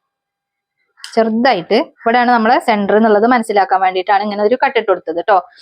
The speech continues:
അതേപോലെ നമുക്ക് ഇതിലും ചെയ്തെടുക്കണം. ഇതിൽ നമ്മൾ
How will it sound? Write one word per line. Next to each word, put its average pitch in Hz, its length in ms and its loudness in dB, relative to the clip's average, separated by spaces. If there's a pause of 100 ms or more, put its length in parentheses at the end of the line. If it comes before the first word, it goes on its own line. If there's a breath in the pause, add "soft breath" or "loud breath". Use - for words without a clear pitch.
(220 loud breath)
അതേപോലെ 247 500 2
നമുക്ക് 233 240 0 (100)
ഇതിലും 220 320 2
ചെയ്തെടുക്കണം. 196 520 0 (640 loud breath)
ഇതിൽ 226 200 2
നമ്മൾ 277 160 2